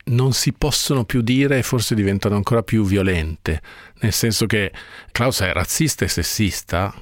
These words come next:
apertamente, in un giallo oggi, in un libro oggi, mettere in scena questi comportamenti e questi, e questi sentimenti è quasi vietato, no? Allora io lo faccio attraverso questo personaggio spregevole,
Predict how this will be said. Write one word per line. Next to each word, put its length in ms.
apertamente, 1080
in 120
un 100
giallo 280
oggi, 520
in 180
un 120
libro 380
oggi, 480
mettere 480
in 120
scena 600
questi 260
comportamenti 720
e 60
questi, 600
e 100
questi 260
sentimenti 840
è 60
quasi 260
vietato, 600
no? 260
Allora 280
io 120
lo 80
faccio 320
attraverso 400
questo 240
personaggio 420
spregevole, 800